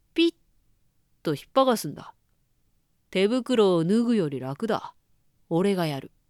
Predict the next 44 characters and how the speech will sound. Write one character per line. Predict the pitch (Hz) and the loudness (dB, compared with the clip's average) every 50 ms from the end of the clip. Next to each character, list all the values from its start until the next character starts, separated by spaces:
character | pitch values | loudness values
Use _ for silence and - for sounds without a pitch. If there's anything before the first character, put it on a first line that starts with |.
| _ _ _ _ _ _ _ _ _ _ _ _ _ _ | _ _ _ _ _ _ _ _ _ _ _ _ _ _
三 | - - 262 277 277 240 | -4 0 2 2 2 2
十 | 214 208 196 185 | 2 0 0 2
何 | 202 214 226 208 | 0 0 0 -2
匹 | 208 185 - 165 | -4 -4 -2 -2
押 | 160 156 - | -2 -2 -2
さ | 196 208 | -2 -4
え | 233 | -4
つ | - - | -4 -4
け | - 226 | -6 -4
て | - 160 | -4 -6
帰 | - - 175 185 | -6 -6 -8 -8
っ | 190 | -8
た | - - 147 143 | -8 -10 -10 -8
が、 | 139 131 - - _ _ _ _ _ _ _ _ _ _ | -8 -10 -10 -12 _ _ _ _ _ _ _ _ _ _
間 | 185 185 190 | -4 -2 0
も | 226 285 | 0 0
な | 269 262 214 | 0 0 -2
く | - - 165 147 147 - - _ | -4 -6 -6 -6 -6 -8 -8 _
石 | 190 175 - - 254 | -8 -6 -4 -2 0
田 | 277 269 | 0 0
が | 269 269 262 | 0 -2 -4
ソ | - - 320 311 | -2 -2 -2 -2
ー | - | 0
テ | - 220 | -2 -4
し | - - | -6 -4
て | - 143 | -8 -8
持 | - - - | -8 -10 -16
っ | - | -14
て | _ - 165 | _ -14 -14
き | - - | -12 -16
た。 | - - _ _ _ _ _ _ _ _ _ _ _ _ _ _ _ _ _ _ _ _ _ _ _ _ _ _ _ _ _ _ _ _ _ _ _ _ _ _ | -20 -20 _ _ _ _ _ _ _ _ _ _ _ _ _ _ _ _ _ _ _ _ _ _ _ _ _ _ _ _ _ _ _ _ _ _ _ _ _ _
な | 156 139 - - - | -14 -14 -14 -14 -14
か | - - 151 160 | -10 -8 -6 -4
な | 175 196 208 | -4 -4 -6
か | - - 214 208 | -6 -6 -6 -6
よ | 214 208 196 | -4 -4 -4
ろ | 196 202 | -4 -6
し | 196 - - 240 214 151 - - _ _ _ _ _ _ _ _ _ _ _ _ _ _ _ _ _ _ _ _ _ _ _ 170 | -6 -4 -4 -4 -4 -4 -6 -14 _ _ _ _ _ _ _ _ _ _ _ _ _ _ _ _ _ _ _ _ _ _ _ -10
い。 | |
が、 | 151 151 165 - _ _ _ _ _ _ _ _ _ _ _ _ _ _ _ _ _ _ _ _ _ _ _ _ _ _ _ _ _ | -8 -8 -8 -10 _ _ _ _ _ _ _ _ _ _ _ _ _ _ _ _ _ _ _ _ _ _ _ _ _ _ _ _ _
ち | - - - - | -10 -10 -10 -6
と | - 185 143 - - _ _ _ _ _ _ _ _ _ 160 | -6 -8 -8 -8 -12 _ _ _ _ _ _ _ _ _ -4
妙 | 160 175 202 175 147 131 | -2 0 0 0 -2 -4
だ。 | - - | -8 -16